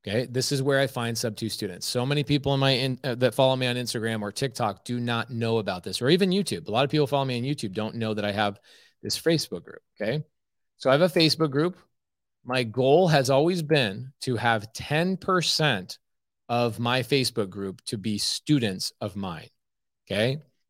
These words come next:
We've done a really good job of this, okay? So creative finance, no, sorry.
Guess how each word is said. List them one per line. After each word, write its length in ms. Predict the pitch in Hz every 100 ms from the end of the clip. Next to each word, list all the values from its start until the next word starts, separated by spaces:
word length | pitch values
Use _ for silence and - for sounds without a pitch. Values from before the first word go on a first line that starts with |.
| _
We've 160 | 110 101
done 160 | 123
a 60 | 107
really 320 | 104 139 151
good 160 | 143 123
job 260 | 123 107
of 60 | 87
this, 340 | - - - -
okay? 380 | 104 110 139 160 _ _ _
So 260 | - 139 120
creative 460 | - 135 170 202
finance, 760 | - 147 135 135 175 180 - - _ _ _ _ 117
no, 160 | 98
sorry. 340 | 90 113 87